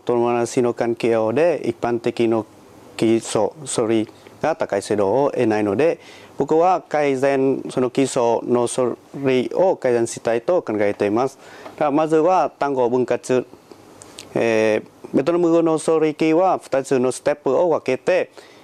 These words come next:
えー、単語分割とポストタッキングを別々している。えー、私は、えー、単語分割する、あ、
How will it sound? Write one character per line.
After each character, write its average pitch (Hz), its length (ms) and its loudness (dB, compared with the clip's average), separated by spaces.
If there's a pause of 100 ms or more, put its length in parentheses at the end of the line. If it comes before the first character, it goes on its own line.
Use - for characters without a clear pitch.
(140)
え 143 440 0 (1500)
ー、 - 220 -6
単 175 140 0
語 160 100 2
分 156 140 -2
割 160 360 0
と 226 380 -2 (680)
ポ 165 140 0
ス - 80 -12
ト 175 100 -2
タ - 20 -2
ッ - 80 -14
キ 160 100 0
ン 143 40 0
グ - 100 0
を 202 240 0
別 - 220 -2
々 117 340 0
し - 180 -6 (280)
て 120 280 0 (280)
い 127 160 4
る。 120 240 2 (720)
え 135 180 2
ー、 135 40 2
私 160 320 0
は、 185 320 2 (480)
え 123 520 2
ー、 - 120 -12
単 160 100 -2
語 160 100 0
分 147 140 0
割 151 260 0
す 156 140 0
る、 - 180 -2
あ、 131 240 -2